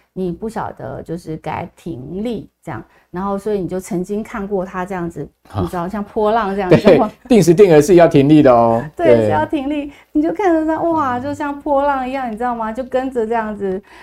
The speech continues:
Speaker 1: 嗯，反正他涨的时候就，哦，就数字很好看，他跌的时候就跟着一起，哇，在那担心这样子。但其实实际上并没有真正在你的户头里头有增减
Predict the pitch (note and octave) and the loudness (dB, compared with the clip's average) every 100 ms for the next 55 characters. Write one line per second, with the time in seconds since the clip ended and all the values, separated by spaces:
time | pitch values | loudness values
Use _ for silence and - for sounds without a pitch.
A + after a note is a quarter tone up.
0 | - - G#3+ G#3 G#3 G3 G3+ B3 D4+ C#4+ | -18 -10 -8 -6 -6 -4 -2 -2 -2 -2
1 | G3+ F#3+ G#3 A#3 A3 A3 C4+ B3 B3 A#3+ | -4 -4 -4 -4 -4 -4 -6 -6 -6 -6
2 | C4+ A3+ A3+ F#3 G#3 - G#3+ A#3 A#3+ A#3 | -8 -6 -4 -4 -6 -6 -8 -6 -6 -2
3 | G#3+ G#3 G#3 G#3+ G#3+ G#3 G#3 G#3 F#3 G3+ | -2 0 -2 -4 -4 -4 -6 -4 -6 -6
4 | - E3 G3 F#3 F3+ F#3+ G3 F#3+ F3+ F#3+ | -8 -8 -6 -6 -6 -6 -8 -6 -6 -6
5 | G3+ F3 F3+ F3+ D#3+ D#3+ D#3 - _ - | -8 -8 -6 -6 -8 -10 -12 -16 _ -8
6 | A#3+ A#3 G3+ F#3+ F#3+ F#3+ D#3+ B2 F3 - | -8 -6 -6 -4 -6 -6 -10 -16 -20 -14
7 | F#3 G#3+ G#3+ G3+ F#3+ - G#3+ F#3 E3+ D3 | -10 -8 -6 -8 -8 -6 -6 -4 -6 -6
8 | F#3+ G3 G3 F3 F3 F3 F3 E3+ D3+ - | -8 -6 -6 -6 -6 -6 -8 -10 -12 -14
9 | _ _ C4 A3+ F3 F3 E3+ D#3 D#3 E3+ | _ _ -4 -4 -4 -4 -4 -6 -6 -6
10 | F3+ G3 G3+ C#3+ | -6 -6 -8 -10